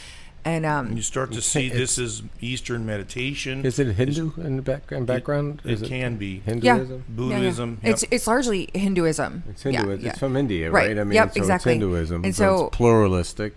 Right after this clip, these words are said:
Speaker 3: and it's
Speaker 1: And I loved hot yoga. Don't get me wrong, I did it for years.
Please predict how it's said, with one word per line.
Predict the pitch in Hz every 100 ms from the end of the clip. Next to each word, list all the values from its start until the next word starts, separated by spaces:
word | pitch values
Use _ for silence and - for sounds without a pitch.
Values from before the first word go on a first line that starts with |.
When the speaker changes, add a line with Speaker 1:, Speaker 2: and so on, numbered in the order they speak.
| -
Speaker 3:
and | 95 90
it's | 85 -
Speaker 1:
And | 214
I | 226
loved | 285 185 190 180 - -
hot | 175 160
yoga. | 165 156
Don't | 165
get | 240
me | 185
wrong, | 170
I | 180
did | 214
it | -
for | 180
years. | 185 131 139